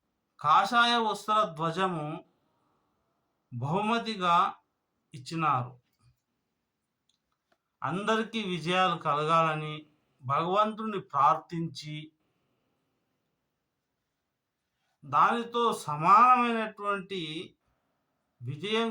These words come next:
కోసం, అందుకని మనకు తలపెట్టిన కార్యాలు మనకు విజయవంతంగా,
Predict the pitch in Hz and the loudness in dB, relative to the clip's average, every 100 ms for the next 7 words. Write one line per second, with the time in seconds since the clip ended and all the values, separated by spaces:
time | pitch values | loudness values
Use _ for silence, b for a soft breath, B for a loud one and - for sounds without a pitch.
0 | 202 202 190 185 180 180 - _ - 160 | -4 -4 -2 -4 -4 -8 -18 _ -10 -8
1 | 214 226 233 220 196 220 - _ _ _ | -6 -4 -4 -2 -6 -8 -12 _ _ _
2 | _ _ _ 165 208 233 233 214 208 185 | _ _ _ -2 0 0 -4 -6 -4 -2
3 | 185 220 240 240 254 254 220 - - _ | 0 0 -2 -6 -4 -2 -2 -4 -12 _
4 | - 170 180 214 226 226 220 202 185 185 | -2 4 6 6 4 2 2 -2 -4 -4
5 | 180 214 254 302 320 _ _ _ 135 147 | -6 -6 -6 -6 -10 _ _ _ -12 -4
6 | 220 240 240 233 233 226 226 214 | -2 0 0 -2 -2 -6 -4 0